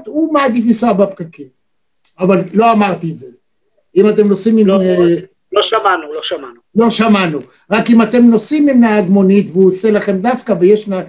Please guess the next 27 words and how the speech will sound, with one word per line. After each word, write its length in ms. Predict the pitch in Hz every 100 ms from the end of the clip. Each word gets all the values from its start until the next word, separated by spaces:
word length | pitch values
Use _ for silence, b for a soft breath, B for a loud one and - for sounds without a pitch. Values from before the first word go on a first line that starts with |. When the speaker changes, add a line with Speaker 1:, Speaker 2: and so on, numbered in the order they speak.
| B B 170
Speaker 1:
אה, 120 | 180
נתיב 420 | 180 170 220 196 -
פנוי, 360 | 190 208 269
תגיד 260 | 214 190 214
לו, 120 | 214
"סע 340 | 214 - 247 233
אדוני 300 | 202 208 208
בבקשה 500 | 185 180 185 165 185
בנתיב 500 | 170 165 160 180 165
הזה 300 | 151 233 240 B _
ובמהירות 640 | 170 160 175 175 175 190 190
המותרת, 680 | 170 165 165 156 151 156 160
ואל 160 | 196
תיקח 380 | 202 202 208 202
אותי 180 | 185 190
דרך 240 | 175 185
הפקקים, 600 | 175 - 185 190 277 262 B B B -
כי 100 | 180
אתה 160 | 170
מגדיל 400 | 202 180 160 196
לי." 160 | 180 165
אגב, 260 | 156 202 170 -
אם 220 | 294 311
מראש 320 | 285 262 247
הוא 100 | 240
קבע 240 | 220 220 214
איתך 220 | 202 -